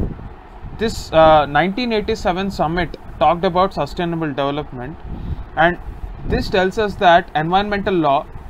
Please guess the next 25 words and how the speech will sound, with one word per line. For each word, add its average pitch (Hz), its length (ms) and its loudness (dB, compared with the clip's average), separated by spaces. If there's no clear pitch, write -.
regularly 202 480 0
operates 180 520 0
in 185 120 -2
areas 170 640 2
complicated 180 760 -2
by 185 140 0
high 185 340 2
levels 180 320 0
of 202 120 -4
scientific 170 580 -2
uncertainty. 135 680 -6
So 190 240 2
in 190 80 4
the 185 80 2
case 254 320 0
of 214 140 -4
many 196 260 0
activities 190 680 0
that 170 260 2
entail 175 400 2
some 196 340 0
change 196 320 2
to 220 100 -2
the 190 120 0
environment, 160 680 -2